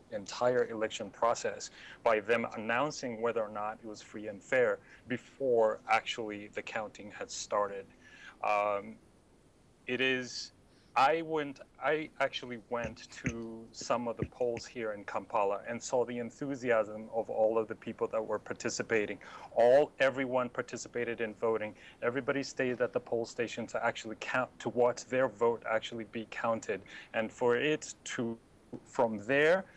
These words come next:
to the Electoral Commission, for their vote not to actually be counted is egregious to their efforts to actually participate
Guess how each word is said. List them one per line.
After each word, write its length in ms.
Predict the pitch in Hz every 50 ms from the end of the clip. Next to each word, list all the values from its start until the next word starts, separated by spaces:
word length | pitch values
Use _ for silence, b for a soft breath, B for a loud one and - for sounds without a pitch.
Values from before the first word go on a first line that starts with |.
| B B - - -
to 80 | - 123
the 180 | - 123 113 - - - - - -
Electoral 580 | 127 117 113 117 - - - - 147 143 139
Commission, 500 | 135 - 131 123 120 120 - - 123 110 110 - -
for 200 | - - 113 110 104
their 160 | 107 139 156 147
vote 300 | 120 123 131 120 98 -
not 280 | 117 113 117 120 120 -
to 120 | - 123 -
actually 320 | 113 117 - - 113 110 110
be 200 | 107 - 120 110
counted 460 | - - 110 113 - - 180 190 165 B B B B -
is 140 | 110 -
egregious 640 | 113 95 - 110 107 120 139 139 131 147 143 - -
to 320 | - - - 120 107 110 107 B B B B B - 101 -
their 240 | 123 139 160 - - 127
efforts 500 | 123 - - - 113 110 - - - -
to 220 | - - - 123 - 117
actually 360 | 113 113 - - 139 139 139
participate 760 | - - - - - 123 - - - - 117 110 107 113